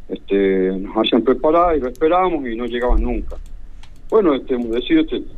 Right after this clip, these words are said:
seguir por otro lado, lo que dejar de lado ya ahí, porque ya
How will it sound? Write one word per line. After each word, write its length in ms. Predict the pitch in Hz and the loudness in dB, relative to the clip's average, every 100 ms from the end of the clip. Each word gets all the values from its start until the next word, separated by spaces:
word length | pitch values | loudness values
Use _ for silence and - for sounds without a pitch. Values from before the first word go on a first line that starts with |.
| - | -6
seguir 240 | 120 135 | 0 2
por 100 | 127 | 4
otro 140 | 123 131 | 2 4
lado, 200 | 165 170 | 4 4
lo 100 | 143 | 2
que 80 | 120 | -4
dejar 220 | 120 139 | -2 0
de 80 | 117 | 2
lado 240 | 143 143 | 2 2
ya 160 | 120 127 | 0 0
ahí, 120 | 170 | 0
porque 320 | - - 95 | -4 -12 -8
ya 220 | 104 101 | -6 -6